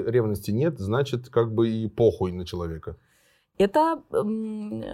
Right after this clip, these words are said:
Speaker 2: это одна из, э, таких, одно из представлений. Вот ревнует, значит, любит. Это одна из идей. Вот. Ревнует, значит, любит, а если не ревнует,
Speaker 1: Да.
Speaker 2: значит, не любит, не ценит.
Speaker 1: Какая-то странная идея, <laughs> мне кажется.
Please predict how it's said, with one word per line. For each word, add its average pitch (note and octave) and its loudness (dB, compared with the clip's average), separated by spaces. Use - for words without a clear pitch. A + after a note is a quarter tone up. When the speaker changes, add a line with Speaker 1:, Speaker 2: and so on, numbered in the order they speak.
Speaker 2:
это - 0
одна A#3+ 2
из, A#3+ -2
э, G#3 -2
таких, G3 -2
одно G3 2
из A3 0
представлений. F3 0
Вот D3 -2
ревнует, F3 2
значит, E3+ -6
любит. A3+ 2
Это F3 -2
одна F#3+ 2
из F#3 2
идей. D#3 0
Вот. C#3+ -8
Ревнует, F3 0
значит, F#3 -2
любит, D#4+ 4
а F3+ 8
если F#3+ 2
не A3+ 2
ревнует, G#3 2
Speaker 1:
Да. F3+ -6
Speaker 2:
значит, G3+ -4
не A3 0
любит, D3+ -2
не E3+ -6
ценит. D3+ -12
Speaker 1:
Какая-то F#2+ -2
странная E2+ 0
идея, F2 0
<laughs> G#2+ 4
мне A2+ 4
кажется. - 2